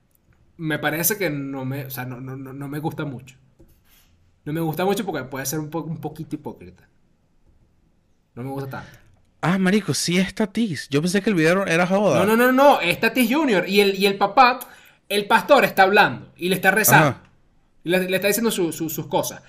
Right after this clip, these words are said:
Speaker 1: Y
Speaker 2: Ajá.
Speaker 1: llama a, a Tatis padre para que pase, porque, bueno, porque tú tienes el derecho por
Speaker 2: Bro.
Speaker 1: ser padre y no sé qué. No, no, es Tatis junior.
Speaker 2: Te lo juro,
Speaker 1: No es
Speaker 2: mira,
Speaker 1: mentira.
Speaker 2: te lo juro que yo pensé que era una jodita de, de,
Speaker 1: No,
Speaker 2: de
Speaker 1: no, no,
Speaker 2: Twitter.
Speaker 1: no, no, es Tatis
Speaker 2: Qué
Speaker 1: junior,
Speaker 2: locura.
Speaker 1: Tatis junior. Y el que
Speaker 2: Ok.
Speaker 1: está detrás de él es el papá, y después creo que pasa la mamá también.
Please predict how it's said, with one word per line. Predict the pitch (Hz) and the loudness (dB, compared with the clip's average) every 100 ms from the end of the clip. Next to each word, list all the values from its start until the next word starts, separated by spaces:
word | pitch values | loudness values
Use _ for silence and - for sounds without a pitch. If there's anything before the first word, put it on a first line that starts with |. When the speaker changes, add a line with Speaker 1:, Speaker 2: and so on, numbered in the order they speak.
| - _ - _ - | -20 _ -20 _ -6
Speaker 1:
Y | 127 | -2
Speaker 2:
Ajá. | 135 | 4
Speaker 1:
llama | 233 294 240 | 6 8 6
a, | 190 190 185 170 | 6 4 4 2
a | 190 | 2
Tatis | 190 185 156 | 0 -4 -10
padre | - 240 180 175 233 - - | 2 4 6 4 -4 -6 -4
para | 175 170 | -2 -2
que | 160 | -2
pase, | 202 233 247 | 4 4 4
porque, | 226 202 165 | -2 -4 0
bueno, | 208 185 | 0 0
porque | 160 139 156 151 | -6 -6 -6 -4
tú | 202 233 226 | -2 0 0
tienes | 214 214 214 | 0 -2 -2
el | 190 | -2
derecho | 170 208 208 - | 0 0 0 -2
por | 160 | 0
Speaker 2:
Bro. | 165 | 2
Speaker 1:
ser | 131 | 4
padre | 202 208 202 185 | 4 6 4 4
y | |
no | 185 | 2
sé | 180 | 2
qué. | 180 226 175 | 2 0 2
No, | 196 | 2
no, | 311 330 | 2 2
es | 240 | 2
Tatis | - 269 330 226 | 0 2 2 4
junior. | 403 359 170 | 4 6 6
Speaker 2:
Te | |
lo | 190 | 6
juro, | 185 233 | 6 6
Speaker 1:
No | 220 | 4
es | |
Speaker 2:
mira, | 180 196 | 4 4
Speaker 1:
mentira. | 151 147 | 2 4
Speaker 2:
te | 156 | 2
lo | 151 | 4
juro | 165 214 | 4 4
que | 208 | 2
yo | 156 156 | -2 -2
pensé | 175 190 | -2 -2
que | 185 | 0
era | 185 | 0
una | 185 185 | 2 0
jodita | 143 131 131 175 | 2 0 0 0
de, | 156 107 | 0 0
de, | 110 | -2
Speaker 1:
No, | 165 202 | 0 2
Speaker 2:
de | |
Speaker 1:
no, | 233 240 | 2 2
no, | |
Speaker 2:
Twitter. | 247 247 | 2 2
Speaker 1:
no, | 262 269 208 262 233 | 2 2 0 -2 -4
no, | |
es | 180 | -6
Tatis | 208 240 | -8 -4
Speaker 2:
Qué | 139 | -2
Speaker 1:
junior, | 165 214 | -2 -4
Speaker 2:
locura. | 147 101 | -6 -6
Speaker 1:
Tatis | 214 247 | -10 -6
junior. | 254 156 - | -4 -4 -4
Y | 180 | -2
el | 185 131 | 0 0
que | |
Speaker 2:
Ok. | 117 | -4
Speaker 1:
está | 185 | -4
detrás | 190 208 254 247 | -6 -2 0 2
de | 262 180 | 2 2
él | 165 196 | -2 -4
es | 139 127 | -8 -8
el | 185 | -6
papá, | 202 202 185 151 | -2 4 4 4
y | |
después | 147 139 | -4 -6
creo | 156 165 | -8 -8
que | |
pasa | 135 131 180 | -8 -6 -4
la | |
mamá | 151 123 127 | -4 -8 -10
también. | 165 139 190 127 | -8 -6 -6 -6